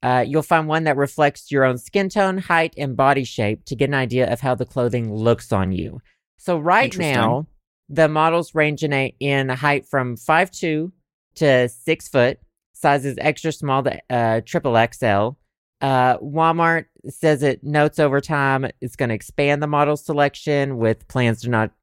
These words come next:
Speaker 1: to launch nearly seventy additional models. Um, even more skin tones, sizes, hair colors, et cetera.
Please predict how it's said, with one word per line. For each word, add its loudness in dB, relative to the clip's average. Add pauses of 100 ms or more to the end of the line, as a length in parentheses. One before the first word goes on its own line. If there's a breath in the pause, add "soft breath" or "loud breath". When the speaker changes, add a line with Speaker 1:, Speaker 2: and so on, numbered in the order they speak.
(140)
Speaker 1:
to 0
launch 0
nearly -6
seventy 0
additional -2
models. 0 (460)
Um, 2
even -2
more 2
skin -2
tones, 0
sizes, 0
hair 2
colors, 0
et -4
cetera. 2